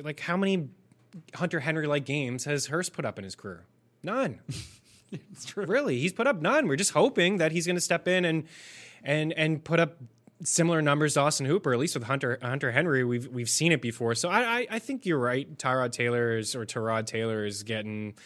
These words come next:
Speaker 1: a, a little bit of heat from people in the fantasy community, but I think he's, I think he's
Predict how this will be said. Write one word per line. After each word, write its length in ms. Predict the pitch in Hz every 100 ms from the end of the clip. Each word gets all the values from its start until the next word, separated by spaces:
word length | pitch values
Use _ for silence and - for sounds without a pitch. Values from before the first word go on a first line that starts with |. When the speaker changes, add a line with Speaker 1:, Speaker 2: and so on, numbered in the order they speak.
| - - - - - _ - 147 - -
Speaker 1:
a, 60 |
a 20 | 147
little 220 | 170 156
bit 160 | 139
of 80 | 123
heat 280 | - 131 143
from 200 | - 131
people 220 | 135 135
in 40 | 131
the 60 |
fantasy 320 | 127 131 131 120
community, 320 | 135 147 151
but 160 | 143
I 100 | 131
think 220 | 143 165 147
he's, 460 | 170 165 135 -
I 100 | 151
think 140 | 165 190
he's 300 | 151 117